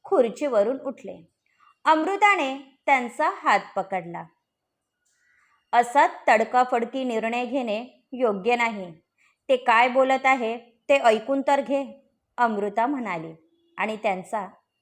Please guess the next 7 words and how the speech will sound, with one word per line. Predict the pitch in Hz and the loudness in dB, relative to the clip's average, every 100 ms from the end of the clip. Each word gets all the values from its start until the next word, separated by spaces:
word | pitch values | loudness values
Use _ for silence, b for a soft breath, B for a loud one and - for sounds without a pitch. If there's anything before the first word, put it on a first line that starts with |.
| _ | _
नाईलाज | 339 302 208 170 170 - | -8 -6 -4 -6 -8 -10
झाला. | 139 - 151 _ _ _ _ _ _ _ _ _ _ _ _ _ - | -18 -18 -20 _ _ _ _ _ _ _ _ _ _ _ _ _ -2
"तुमच्यावर | 359 320 311 403 392 381 | 0 0 4 4 4 0
जो | 311 381 | 0 -2
अन्याय | 349 247 240 269 302 | 0 -2 0 0 0
झाला | 330 294 294 | 0 2 2
आहे | 302 220 185 | 0 -2 -4